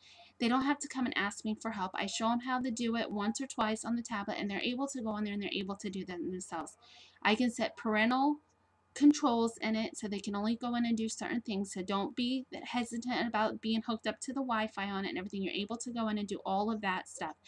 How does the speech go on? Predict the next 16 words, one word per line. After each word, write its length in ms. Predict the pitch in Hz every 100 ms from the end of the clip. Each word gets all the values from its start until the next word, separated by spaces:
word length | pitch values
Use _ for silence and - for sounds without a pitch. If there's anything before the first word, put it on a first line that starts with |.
| - - - -
That's 180 | 208
what 80 | 226
I 80 | 208
love 260 | 214 220 247
about 300 | 262 254 240
V 160 | 240
tech 240 | 240 226 226
with 80 |
their 100 | 220
products. 460 | 220 226 202 202 - - - - _ -
They 160 | 233 220
have 180 | 233
made 200 | 226 226
it 160 | 233 -
so 500 | - - 240 233 254
good 460 | 240 247 226 220